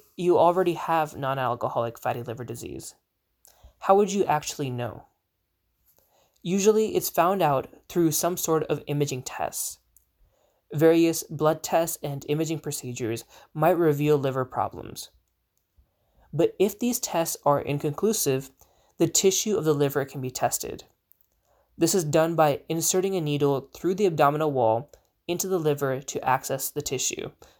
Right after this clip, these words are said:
essentially a liver biopsy. So to figure out how to avoid this, let's take a step back and look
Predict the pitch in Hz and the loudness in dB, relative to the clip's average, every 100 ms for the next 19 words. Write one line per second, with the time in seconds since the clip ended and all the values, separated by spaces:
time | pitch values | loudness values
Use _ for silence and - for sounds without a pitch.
0 | - - 143 143 151 131 127 131 127 113 | -8 -2 0 0 0 -2 0 -2 0 2
1 | 113 113 - - - - _ _ _ _ | 4 2 0 -6 -8 -12 _ _ _ _
2 | _ _ _ _ _ _ _ _ _ _ | _ _ _ _ _ _ _ _ _ _
3 | _ _ _ _ _ - 202 190 - 190 | _ _ _ _ _ 2 2 2 2 2
4 | 208 220 214 - 160 160 - 156 131 123 | 4 4 4 0 0 0 2 0 2 -2
5 | 113 107 110 - - _ _ _ _ _ | -2 -6 -8 -10 -12 _ _ _ _ _
6 | - 156 - 185 185 180 - 180 147 123 | -2 0 0 -2 0 -2 0 0 2 -2
7 | 120 - - _ - 147 139 143 151 | -2 -12 -20 _ -6 -4 0 0 0